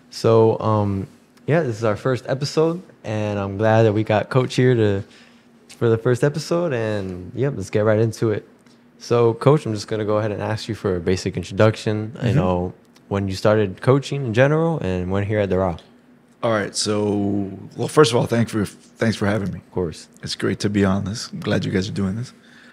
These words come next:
Speaker 2: Um, I started coaching, uh, I mean, I started on varsity as an offensive coordinator in nineteen ninety-five. And then, uh,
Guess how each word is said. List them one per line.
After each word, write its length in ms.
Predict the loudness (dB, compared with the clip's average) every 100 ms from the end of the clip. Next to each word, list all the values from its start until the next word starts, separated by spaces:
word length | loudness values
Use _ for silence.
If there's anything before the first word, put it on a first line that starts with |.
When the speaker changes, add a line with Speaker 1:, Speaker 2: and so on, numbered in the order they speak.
| _ _
Speaker 2:
Um, 600 | 2 2 2 0 -2 -4 -8 _ _ _ _ -12 0
I 80 | 4
started 260 | 6 6 6
coaching, 600 | 4 4 0 -2 -4 -4
uh, 640 | 0 2 4 4 2 0 -2 -10 _ -10
I 120 | -2
mean, 200 | 0 2
I 80 | 0
started 260 | 2 2 4
on 120 | 2
varsity 760 | 2 0 -2 -2 0 -2 -4 -8 -16 -14
as 200 | -8 -6
an 100 | -2 -4
offensive 360 | -4 -6 -6
coordinator 460 | -2 -2 0 -2 -4
in 100 | -8 -14 -20 -20 -20 -2
nineteen 300 | 2 2 2
ninety-five. 640 | 2 2 -2 -4 -4 -8 -18 _ _ _ _ -10
And 200 | -6 -2
then, 260 | -2 -2
uh, 400 | -2 -4 -4 -6